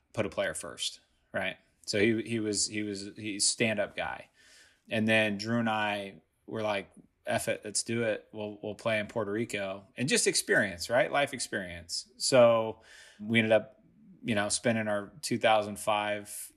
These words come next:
really the inaugural professional season in Puerto Rico.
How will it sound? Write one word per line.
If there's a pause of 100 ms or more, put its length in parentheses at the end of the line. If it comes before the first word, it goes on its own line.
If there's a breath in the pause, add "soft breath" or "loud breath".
really
the
inaugural
professional
season
in
Puerto
Rico.